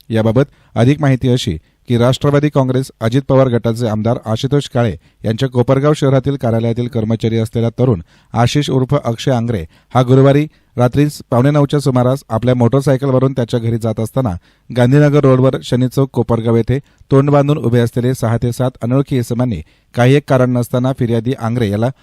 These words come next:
लोखंडी रॉडनं, विटांनी आणि लाथाबुक्क्यांनी जबर मारहाण करून दुखापत केली आहे. याबाबत आशिष मिनानाथ आंग्रे वय वर्ष सत्तावीस याच्या फिर्यादीवरून कोपरगाव शहर पोलीस ठाण्यात सहा ते सात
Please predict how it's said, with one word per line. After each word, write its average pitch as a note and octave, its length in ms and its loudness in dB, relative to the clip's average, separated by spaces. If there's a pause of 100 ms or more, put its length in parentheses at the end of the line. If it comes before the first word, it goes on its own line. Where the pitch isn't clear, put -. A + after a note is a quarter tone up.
(180)
लोखंडी C#3+ 400 2
रॉडनं, C3 380 2 (120)
विटांनी A#2 380 0
आणि A2 200 -4
लाथाबुक्क्यांनी B2 640 -2
जबर A#2+ 280 -2
मारहाण A#2 340 -2
करून B2 300 -2
दुखापत A#2+ 400 -2 (100)
केली G#2+ 160 -2
आहे. - 220 -10 (340)
याबाबत A2+ 260 2 (340)
आशिष B2+ 400 0
मिनानाथ B2+ 300 0 (100)
आंग्रे A2+ 340 -2
वय A2 160 -2
वर्ष A#2 220 0
सत्तावीस A#2+ 580 -2
याच्या A2+ 240 -2
फिर्यादीवरून B2 520 2 (280)
कोपरगाव C#3 420 4
शहर C3+ 280 2
पोलीस A#2 320 0
ठाण्यात A#2+ 220 -2
सहा A2+ 280 -4
ते B2 120 -4
सात A#2+ 200 -2